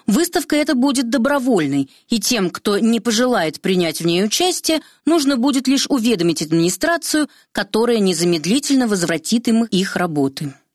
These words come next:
Стремление перешагнуть за пределы сложившихся канонов и создать что-то свое, что-то новое, максимально точно отражающее окружающий мир,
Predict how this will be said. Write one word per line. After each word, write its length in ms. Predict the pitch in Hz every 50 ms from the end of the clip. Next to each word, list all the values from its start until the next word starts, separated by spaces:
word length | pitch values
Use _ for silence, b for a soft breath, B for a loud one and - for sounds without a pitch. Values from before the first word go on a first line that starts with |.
| _ _ _ _ _ _ _ _ _ _ _ _ _ _ _ _ _ _
Стремление 600 | - - - - 226 233 226 220 214 202 196 190
перешагнуть 640 | 190 - 214 208 196 - - 220 220 220 214 202 170
за 80 | 196 190
пределы 480 | - 208 220 190 180 214 220 196 185
сложившихся 720 | 185 - 196 190 190 175 214 190 - - 170 - - -
канонов 520 | - - 190 196 233 302 339 311 208 - -
и 80 | -
создать 400 | - - 220 208 196 226 214 -
что-то 280 | - - - 180 - 170
свое, 500 | - - 180 202 220 220 254 247 165 -
что-то 340 | - - - 185 180 214 220
новое, 400 | 233 247 240 208 147 156 147 B B B B B -
максимально 640 | 214 196 - - 220 214 240 302 330 320 302 294
точно 400 | 302 - 277 262 - - 202 190
отражающее 600 | 190 - 202 202 175 202 202 180 175 - - 175
окружающий 680 | 170 - 196 196 175 185 190 170 160 - - - 165 165
мир, 280 | 185 247 302 330 302